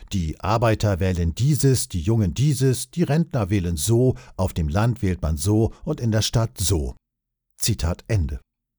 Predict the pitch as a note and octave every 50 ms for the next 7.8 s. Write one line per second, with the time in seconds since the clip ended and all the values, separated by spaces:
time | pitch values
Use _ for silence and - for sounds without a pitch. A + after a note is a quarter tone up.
0 | _ _ _ _ _ _ _ _ _ _ _ - D#3 D3+ D3 C#3 B2 B2 C3+ C#3
1 | C#3+ C#3 - - - - - - - G3 E3 C3 G#2+ F2+ E2+ F2 - - C#3+ D3
2 | C#3 B2+ D#3+ C#3 C3+ C#3 D3 C#3 A2+ A#2+ D3 C#3+ D3 - - - F#2 F2+ E2 -
3 | - - - E2+ F2+ - - - - C3+ A#2+ G#2+ G#2 F#2+ G2 A2+ A2 - - A2+
4 | G2+ - - G2+ F#2+ G2 G2 G2+ G#2+ - - A#2 - - - A#2+ A#2 - - C3
5 | B2+ - - F#3 F#3+ D#3 C3 G2 G2+ G2 F2+ - - - - - - C3 C3 -
6 | - G2+ A2+ A#2+ - F#2+ - - A2+ F2+ G2 F#2+ - - - G#2 G2+ - - -
7 | F2+ E2 C#2 C2 D#2 D#2+ - - - - D#2 C#2+ B1 A#1+ B1 B1